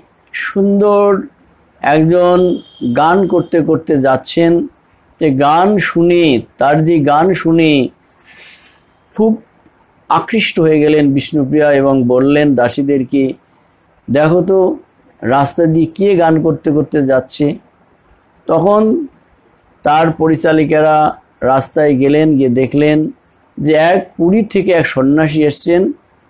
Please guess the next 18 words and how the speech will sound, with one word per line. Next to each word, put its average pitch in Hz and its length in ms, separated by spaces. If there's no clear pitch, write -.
তিনি 185 500
জগন্নাথের 196 880
মহিমা 160 720
কীর্তন 117 380
করছেন। - 440
তখন 185 420
তাদেরকে 175 440
দেখতে 160 380
পেয়ে 170 500
সেই 151 300
সন্ন্যাসী 160 920
পুরীর 190 500
জগন্নাথের 160 1200
যে 139 140
মহাপ্রসাদ, 147 920
সেই 135 200
প্রসাদ 147 460
দিলেন 156 460